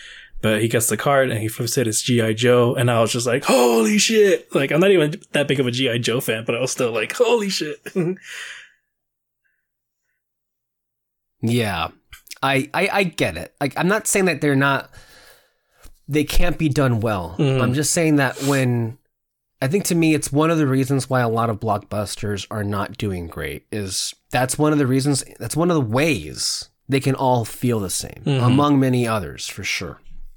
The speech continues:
Speaker 2: That's what I was saying there, because, um, did, 'cause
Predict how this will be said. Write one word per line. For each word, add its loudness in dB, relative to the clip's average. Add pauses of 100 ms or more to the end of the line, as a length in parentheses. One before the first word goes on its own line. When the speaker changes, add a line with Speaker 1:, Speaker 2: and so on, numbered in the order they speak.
(420)
Speaker 2:
That's -4
what 0
I -4
was -12
saying -10 (420)
there, -2
because, -2
um, 0 (420)
did, -2
'cause -4